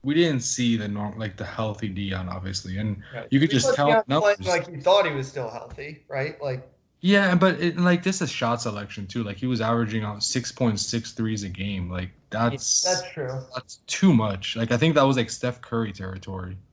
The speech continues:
Speaker 1: and
Speaker 2: Right.
Speaker 1: he, he just wasn't driving to the basket as much. Like, that, the, the healthy Dion, the Dion you want, is a guy that's gonna break down his defender, get to the basket, either finish or create for others. Like, that's what he was doing two or three years ago. Yeah, he's not a bad three-point shooter. He'll probably,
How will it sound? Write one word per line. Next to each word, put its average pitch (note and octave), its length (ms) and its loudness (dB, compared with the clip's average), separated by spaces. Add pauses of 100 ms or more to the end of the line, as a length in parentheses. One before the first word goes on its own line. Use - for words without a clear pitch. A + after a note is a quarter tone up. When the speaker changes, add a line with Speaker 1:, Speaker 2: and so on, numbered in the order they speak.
(180)
Speaker 1:
and A#2 100 0
Speaker 2:
Right. A#2 80 2
Speaker 1:
he, A#2+ 220 -4
he C#3+ 100 -4
just D3 180 2
wasn't C3+ 280 4
driving B2 240 4
to B2 80 -2
the A#2+ 60 0
basket G#2+ 340 -4
as G2 100 -8
much. A2 220 -4
Like, A#2 180 0
that, D3+ 260 2 (340)
the, C#3 80 0
the B2+ 240 0
healthy F#3 360 2
Dion, C3+ 480 4
the A#2 80 -2
Dion C3 300 0
you A#2 120 4
want, A2 340 -2
is G#2 100 -8
a G2+ 40 -10
guy A2+ 100 -2
that's A2+ 140 0
gonna A2+ 120 0
break A2 260 -4
down A2 160 -2
his G#2 120 -2
defender, G#2 400 -4
get A2 140 -2
to B2+ 80 -2
the A#2 80 4
basket, G#2 520 -2 (500)
either G#2+ 160 4
finish F3 600 4
or A2+ 80 0
create A#2 320 0
for A#2 120 -6
others. G2 300 -6
Like, G2+ 120 -6
that's C#3 180 2
what D3 100 2
he C3 80 0
was A#2 220 2
doing A2 220 0
two A2 120 -6
or G#2 40 -6
three G2+ 100 -8
years G2 160 -6
ago. F#2 240 -10
Yeah, G3 180 2
he's G#3 140 0
not A3+ 100 6
a F#3 40 6
bad C3 200 4
three-point A#2 300 -2
shooter. A2 320 -8
He'll E3 180 2
probably, C3 320 -2